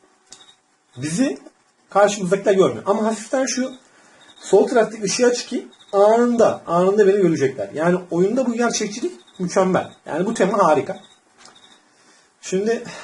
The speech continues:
biraz size oyunu göstereyim. Hem grafiğini de anlayın.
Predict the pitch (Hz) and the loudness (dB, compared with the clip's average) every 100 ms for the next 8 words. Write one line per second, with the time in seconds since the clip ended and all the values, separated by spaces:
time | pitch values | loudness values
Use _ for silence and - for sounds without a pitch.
0 | - - - - - _ _ _ _ _ | -20 -20 -20 -20 -20 _ _ _ _ _
1 | _ - 156 170 185 185 190 190 208 208 | _ -8 -4 -4 -2 2 2 0 -2 -6
2 | - 143 156 - 196 202 214 - _ _ | -8 -4 -2 0 -2 -2 -14 -18 _ _
3 | _ 123 143 160 160 180 175 170 123 123 | _ -10 -6 -4 -4 -2 -2 -2 -4 -8
4 | 170 | -14